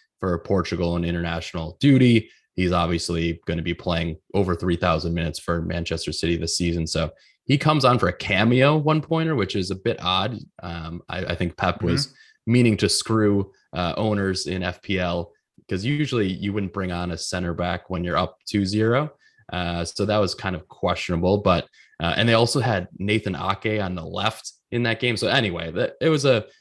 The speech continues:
Speaker 1: a bit annoying to get one pointer, uh, from Diaz, but I know moving forward, he's, he's good to go. So yeah, that's my team all up, and, uh, moving forward in a, in a good spot with some big defenders in the back,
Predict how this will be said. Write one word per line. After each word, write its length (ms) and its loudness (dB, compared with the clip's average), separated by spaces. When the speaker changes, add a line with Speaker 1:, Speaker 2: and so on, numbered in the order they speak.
Speaker 1:
a 40 -4
bit 180 0
annoying 360 2
to 80 -6
get 180 -2
one 180 -6
pointer, 520 -6
uh, 220 -4
from 300 -2
Diaz, 360 -2
but 140 -4
I 140 -2
know 240 -2
moving 260 -4
forward, 320 -6
he's, 240 -6
he's 180 -6
good 160 -4
to 60 -6
go. 260 -4
So 380 0
yeah, 220 4
that's 220 2
my 120 6
team 280 2
all 200 6
up, 220 2
and, 360 2
uh, 220 0
moving 320 -2
forward 300 -2
in 80 -4
a, 60 -6
in 140 -4
a 40 -2
good 180 0
spot 360 -2
with 100 -6
some 380 -6
big 280 2
defenders 540 -2
in 60 -6
the 80 -6
back, 440 -2